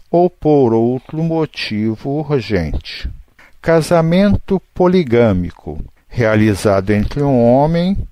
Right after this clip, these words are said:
e várias mulheres. O termo também é usado coloquialmente para qualquer situação de união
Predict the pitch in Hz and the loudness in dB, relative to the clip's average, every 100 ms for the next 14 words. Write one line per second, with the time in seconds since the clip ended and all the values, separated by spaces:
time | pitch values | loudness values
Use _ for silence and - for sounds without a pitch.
0 | _ _ 127 104 87 101 98 98 - 98 | _ _ 0 0 2 2 2 0 0 -2
1 | 98 127 127 90 69 - - - - - | 0 2 2 2 -4 -12 -12 -14 -14 -20
2 | - 208 - 247 226 240 - 220 147 127 | -10 -8 -2 0 2 2 2 0 2 2
3 | 120 120 113 101 90 104 135 143 107 - | 2 4 2 -2 -2 0 2 2 -2 -2
4 | 107 95 98 - 143 135 113 135 - - | -2 -2 -4 0 0 2 0 -2 -4 -8
5 | - 151 151 - 160 147 - 156 151 - | -2 0 0 0 -2 -2 -2 -2 -2 -6
6 | 165 - 170 160 - - 127 127 131 160 | -6 -2 0 0 -2 -2 0 2 -2 -4
7 | 165 165 127 113 117 | -4 0 2 2 2